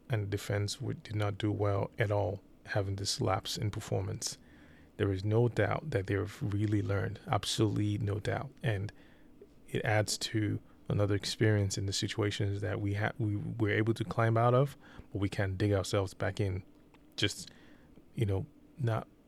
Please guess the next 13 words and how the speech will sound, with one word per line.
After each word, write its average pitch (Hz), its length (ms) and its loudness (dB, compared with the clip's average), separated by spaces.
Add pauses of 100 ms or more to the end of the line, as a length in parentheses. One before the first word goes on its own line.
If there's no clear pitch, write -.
(120)
being 101 420 2 (380)
ready 107 300 4
or 107 200 -2
being 98 380 -4
primed 101 420 -2
for 110 320 -2 (640)
any 104 240 0
kind 101 260 -2
of, - 240 -6 (180)
you 120 100 2
know, 101 100 2
surprise 101 640 -2 (160)
play, 110 400 -2